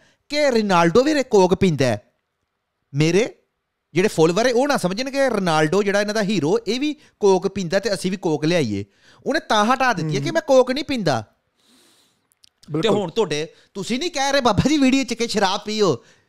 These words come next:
Speaker 1: ਇਸੇ ਕਰਕੇ ਮੈਂ ਰੋਨਾਲਡੋ ਦੀ ਐਗਜ਼ਾਂਪਲ ਦਿੱਤੀ। ਰੋਨਾਲਡੋ ਵੀ ਨਹੀਂ ਕਹਿ ਰਿਹਾ ਕਿ ਕੋਕ ਪੀਓ, ਕੋਈ ਨਹੀਂ ਕਹਿ ਰਿਹਾ ਉਸ ਵੀਡੀਓ 'ਚ ਕਿ ਕੋਕ ਪੀਓ।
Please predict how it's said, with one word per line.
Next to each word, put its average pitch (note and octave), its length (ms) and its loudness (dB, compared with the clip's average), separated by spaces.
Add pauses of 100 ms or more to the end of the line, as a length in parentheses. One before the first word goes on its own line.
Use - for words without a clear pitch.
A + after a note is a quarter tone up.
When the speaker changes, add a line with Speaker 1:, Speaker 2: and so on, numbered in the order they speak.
(760)
Speaker 1:
ਇਸੇ D4 240 0
ਕਰਕੇ B3+ 240 -4
ਮੈਂ B3 160 -2
ਰੋਨਾਲਡੋ F3 540 0
ਦੀ D#3 280 -4 (280)
ਐਗਜ਼ਾਂਪਲ D3 420 -2
ਦਿੱਤੀ। E3 360 -8
ਰੋਨਾਲਡੋ G#3 540 2
ਵੀ E4 80 2
ਨਹੀਂ D#4+ 160 0
ਕਹਿ C4 200 0
ਰਿਹਾ G#3+ 280 2
ਕਿ A3+ 140 -4
ਕੋਕ G#3+ 320 4
ਪੀਓ, G3 300 2
ਕੋਈ D4+ 340 2
ਨਹੀਂ D#4+ 160 -8
ਕਹਿ B3+ 200 -4
ਰਿਹਾ B3 140 -2
ਉਸ G3+ 120 -6
ਵੀਡੀਓ F#3 240 -6
'ਚ E3 100 -6
ਕਿ F#3+ 140 -8
ਕੋਕ F3 260 -2
ਪੀਓ। E3 380 -4